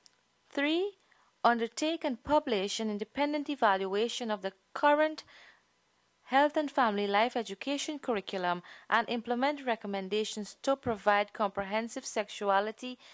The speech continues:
education in schools. Four,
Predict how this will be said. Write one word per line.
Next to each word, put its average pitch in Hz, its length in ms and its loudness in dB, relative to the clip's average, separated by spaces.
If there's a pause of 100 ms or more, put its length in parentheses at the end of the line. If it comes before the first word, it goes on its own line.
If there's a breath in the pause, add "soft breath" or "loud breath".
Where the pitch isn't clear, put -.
(160 loud breath)
education 220 720 0
in 170 120 -6
schools. 170 840 -6 (1300 loud breath)
Four, 311 600 6